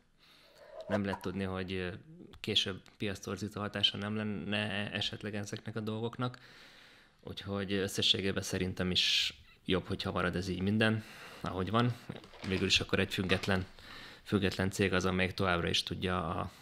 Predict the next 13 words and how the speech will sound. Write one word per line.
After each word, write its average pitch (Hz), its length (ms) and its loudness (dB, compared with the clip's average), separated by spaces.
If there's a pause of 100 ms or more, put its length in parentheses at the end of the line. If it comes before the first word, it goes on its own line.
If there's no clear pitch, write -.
(800)
szabványokat, 92 640 0
csipeket, - 600 0
az 90 120 -2
alapokat - 480 0
tervezni, 104 500 4 (120)
és - 180 0
akkor 90 220 -2
mindenki 92 320 0
hozzáteheti 92 600 -2
saját 92 360 -2
maga 87 180 0
azt, 82 200 -4
amit, - 280 -6